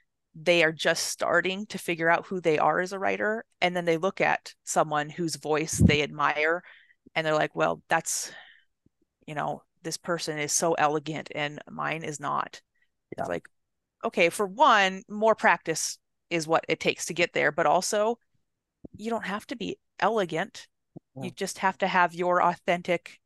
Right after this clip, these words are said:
Speaker 1: point of view and the way you write, and that comes with practice and,
Speaker 2: And,
Speaker 1: and
Speaker 2: and
Speaker 1: doing
Speaker 2: not
Speaker 1: it.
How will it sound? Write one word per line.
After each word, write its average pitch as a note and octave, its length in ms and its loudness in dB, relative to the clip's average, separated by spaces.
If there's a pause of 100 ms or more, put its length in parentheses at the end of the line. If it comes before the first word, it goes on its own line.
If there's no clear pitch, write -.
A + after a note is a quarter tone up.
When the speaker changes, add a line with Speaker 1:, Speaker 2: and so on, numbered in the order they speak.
(600)
Speaker 1:
point F#3 240 -2
of D#3+ 100 -2
view E3+ 340 0
and E3 160 -4
the D#3 60 -2
way D#3 120 2
you D3+ 160 -4
write, E3+ 380 2
and D#3 220 -2
that D#3+ 180 2
comes F#3 220 0
with D#3 120 -6
practice - 440 -2 (840)
and, C3+ 260 -4
Speaker 2:
And, C3 240 2
Speaker 1:
and D3 140 -6
Speaker 2:
and C3+ 120 2
Speaker 1:
doing - 20 -2
Speaker 2:
not C#3 160 6
Speaker 1:
it. D3 60 4